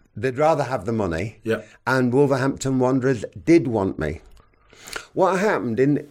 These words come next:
Speaker 1: uh, this is the summer of seventy-two. In the January of seventy-two,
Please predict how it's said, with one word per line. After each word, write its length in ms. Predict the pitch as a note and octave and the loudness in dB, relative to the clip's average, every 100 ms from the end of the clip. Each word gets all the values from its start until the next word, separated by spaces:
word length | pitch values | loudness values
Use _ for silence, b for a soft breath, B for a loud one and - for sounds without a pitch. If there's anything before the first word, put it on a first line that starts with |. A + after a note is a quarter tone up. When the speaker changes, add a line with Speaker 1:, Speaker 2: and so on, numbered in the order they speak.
| - | -6
Speaker 1:
uh, 80 | |
this 320 | B2+ F3 F3 D3+ | 2 2 2 -2
is 140 | C3+ | 0
the 440 | C#3+ C3 G2 A2 A2+ - | 2 2 0 -8 -10 -12
summer 400 | - F3+ E3+ B2+ | -4 0 2 2
of 100 | A2+ | 0
seventy-two. 880 | - A#2+ B2 - - - A#2 E2 D2 _ B B B B B | 0 0 0 -4 -4 2 2 2 -6 _ B B B B B
In 180 | F3 G#3 | -2 4
the 100 | G3 | 2
January 1160 | B2 G2+ C#3+ F#3+ G#3+ F3+ B2+ F#2+ F2 E2+ G2+ - _ - | 2 -4 0 2 2 0 0 -2 -4 -4 -6 -12 _ -4
of 120 | A#2 | -2
seventy-two, 1000 | - - A#2+ G#2+ - - - B2 E2 F2+ | -2 0 2 0 -4 -10 -2 0 0 -4